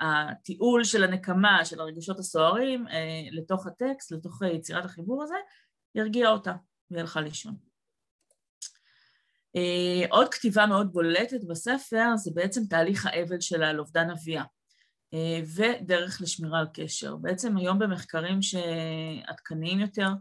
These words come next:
ש-, בתחום האובדן והאבל, מדגישים את המסלול של שמירת הקשר עם הנפטר כמסלול חשוב להתמודדות עם השכול. אה, אני הבאתי פה ככה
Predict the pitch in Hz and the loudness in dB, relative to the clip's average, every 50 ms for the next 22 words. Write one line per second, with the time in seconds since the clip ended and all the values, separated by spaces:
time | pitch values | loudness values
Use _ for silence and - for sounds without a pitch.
0 | - _ _ _ _ _ _ - - - - 160 165 - - 196 190 190 202 180 | -10 _ _ _ _ _ _ -20 -18 -14 -12 -12 -10 -6 -2 0 2 2 4 2
1 | 170 - - 160 156 151 175 175 185 190 185 175 - - - 226 240 240 247 247 | 2 0 -2 -8 -6 -2 2 2 4 4 4 2 2 2 0 0 0 0 -2 -2
2 | 247 - - 175 165 160 170 185 175 - 247 254 262 247 - 202 185 180 185 - | -4 -4 -6 -8 -6 -4 -4 -2 -2 0 0 0 0 0 0 -2 -2 -2 -2 -2
3 | 233 254 262 - 262 214 - - - 175 180 214 240 240 226 202 - 202 202 - | -2 -2 0 0 0 -2 -2 -2 -4 -2 0 0 0 0 -2 -4 -4 -2 -2 0
4 | 226 208 190 165 160 160 165 - - 247 240 240 240 - 180 185 165 165 - - | 0 0 0 0 -2 -4 -8 -4 0 2 2 2 0 -2 -4 -4 -4 -4 -4 -4
5 | 208 220 220 220 220 - _ _ _ _ _ _ _ - 202 190 - 233 233 214 | -2 0 0 0 -2 -6 _ _ _ _ _ _ _ -6 -4 -2 2 2 2 4
6 | 220 202 196 180 175 170 165 170 165 175 180 185 185 190 165 165 - - - - | 2 2 2 0 -2 -2 0 0 2 0 0 -2 -2 -4 -4 -4 -6 -6 -6 -4
7 | 160 156 151 151 147 - _ _ _ _ _ _ _ _ _ _ _ _ _ - | -4 -2 -2 -4 -6 -10 _ _ _ _ _ _ _ _ _ _ _ _ _ -2
8 | 165 170 170 175 170 170 170 170 170 170 170 170 170 170 170 165 - - - - | 0 0 0 0 0 0 0 0 -2 -2 -2 -2 -2 -4 -4 -4 -6 -8 -8 -6
9 | 165 160 165 165 165 165 165 180 185 220 196 208 - - - 170 | -4 -4 -2 -2 -4 -4 -2 -2 -2 -4 -4 -8 -12 -16 -16 -16